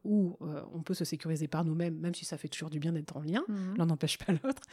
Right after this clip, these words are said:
Speaker 1: Et donc, il y a toutes les, les cas d'attachement, euh, insécure. Euh, donc là, on, on les catégorise aussi. Euh, il y a différentes catégories, mais en gros, c'est, euh, tout un tas de, euh, ouais, généralement, c'est cinquante cinquante quand même, hein. C'est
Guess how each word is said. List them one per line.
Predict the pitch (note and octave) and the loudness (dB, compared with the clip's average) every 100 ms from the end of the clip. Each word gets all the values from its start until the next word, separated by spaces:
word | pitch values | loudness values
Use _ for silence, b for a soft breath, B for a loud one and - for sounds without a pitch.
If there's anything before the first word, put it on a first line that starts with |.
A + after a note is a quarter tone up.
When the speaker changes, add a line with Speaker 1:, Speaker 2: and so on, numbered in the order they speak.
| B B B B - | B B B B 4
Speaker 1:
Et | G#3 | 6
donc, | F#3+ G3 | 8 6
il | E3+ | 2
y | |
a | |
toutes | - C4+ G#3 | 0 0 4
les, | F3 E3 D#3+ | 6 6 6
les | D#3 | 2
cas | - G3 | 2 0
d'attachement, | F#3+ D#3 D3+ D#3 - D#3+ D#3 B2 | 0 0 -2 -4 -2 -4 -4 -6
euh, | F2+ - | -8 0
insécure. | A3+ - D#3 - A#3+ F4 - B B B - | 2 4 2 6 6 4 -2 B B B 0
Euh, | E3 D#3+ D#3+ D#3+ D#3 D#3+ | 2 2 2 0 -2 -4
donc | D3+ | -2
là, | F3+ | 0
on, | F3 D#3 E3+ D#3 E3+ | 2 0 -4 -6 -4
on | |
les | D#3 | -2
catégorise | E3+ D#3+ D3+ D3+ F3 F3 | 0 0 0 2 2 2
aussi. | D3+ - E3+ D3+ | -2 -6 -4 -2
Euh, | D3+ - E3 D#3+ F3 | -2 -4 -6 -8 -8
il | |
y | E3 | -8
a | C#3 | -8
différentes | D3+ D#3+ D#3+ D#3+ | -6 -4 -4 -4
catégories, | E3 D#3 D3 D3+ A#3+ | -4 -2 2 6 8
mais | A#3 | 6
en | D#3 | 4
gros, | C#3+ D#3+ B3+ | 2 4 4
c'est, | C4+ - F#3+ A3+ | 2 2 2 4
euh, | D#3+ D#3+ - | 2 -2 -6
tout | - - | -6 -2
un | E3 | 0
tas | F#3+ G#3 | 2 2
de, | D#3+ D#3+ E3 - B B B B - | 0 0 -2 -6 B B B B -2
euh, | E3+ D3+ D3+ D3+ C#3 C3 B2 - F2+ G2 - - - - - | 2 4 2 0 -4 -6 -8 -10 -12 -12 -14 -16 -18 -16 0
ouais, | D#3+ | 4
généralement, | D3+ D#3+ E3+ C#4 | 6 6 6 4
c'est | G#3+ | 2
cinquante | F#3+ F3+ F3+ | -2 0 -2
cinquante | F#3 F3+ F3+ | -2 -4 -4
quand | - | -4
même, | D3+ D3+ | -6 -4
hein. | F3 F#3+ | -6 -6
C'est | D#3+ D3+ | -8 -8